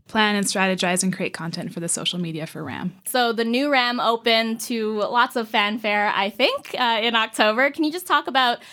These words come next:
Speaker 2: um, sort of the, the work that went into the opening, um, and all of the social media work that went into it? So I saw there were, you know, Facebook Lives, tons of Instagram stories, lots of tweeting. Um, I think you also did some influencer work. Just,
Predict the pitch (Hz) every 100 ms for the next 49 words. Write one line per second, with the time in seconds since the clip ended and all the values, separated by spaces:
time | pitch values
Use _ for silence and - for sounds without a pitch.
0 | - - 214 214 214 226 208 214 214 196
1 | 220 240 262 277 226 233 220 226 - 233
2 | 214 208 202 196 180 175 233 247 247 240
3 | 240 247 - 202 202 196 208 247 233 226
4 | 233 214 214 214 247 254 208 185 180 175
5 | 160 180 170 - 156 - - 175 165 -
6 | - 190 - 185 180 180 175 175 175 175
7 | - 180 175 - 226 - 220 190 190 185
8 | 185 185 - 220 220 202 202 202 185 190
9 | 185 190 185 185 185 196 214 220 220 214
10 | 196 - 208 208 196 196 190 180 175 175
11 | 175 214 202 196 185 185 180 180 175 170
12 | 269 277 277 254 254 240 220 220 214 214
13 | 233 233 -